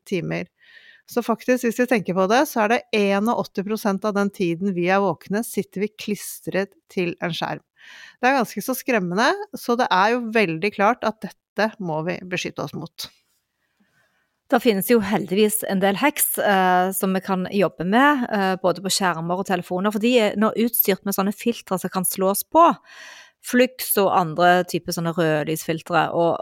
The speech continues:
Speaker 2: telefonene våre er jo rø-, røde hele tiden, Alette. Din er enda rødere enn min, men, eh, men vi er jo ganske gode til å ha det på.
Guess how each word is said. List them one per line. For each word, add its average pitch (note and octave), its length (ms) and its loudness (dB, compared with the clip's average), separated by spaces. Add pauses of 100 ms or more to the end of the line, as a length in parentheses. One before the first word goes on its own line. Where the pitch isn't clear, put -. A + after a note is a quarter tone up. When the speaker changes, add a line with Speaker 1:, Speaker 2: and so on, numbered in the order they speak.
(140)
Speaker 2:
telefonene B3+ 420 0
våre F3 380 2 (140)
er E3 240 -2
jo G#3 100 0 (280)
rø-, G3+ 500 0
røde E3 200 2
hele F3+ 220 -2
tiden, G#3 320 -2
Alette. G3 380 2 (320)
Din A3 200 4
er - 140 -4
enda G#3 320 2
rødere F#3 300 4
enn A#3+ 100 0
min, F4+ 240 2
men, B3 180 2
eh, G#3 240 6
men A3 220 0
vi A3 80 2
er G#3+ 80 4
jo A3+ 80 0
ganske G3+ 260 -4
gode F3 300 -4
til G3 160 0
å F3+ 80 -4
ha F3 180 0
det E3+ 240 -2
på. D3+ 220 -6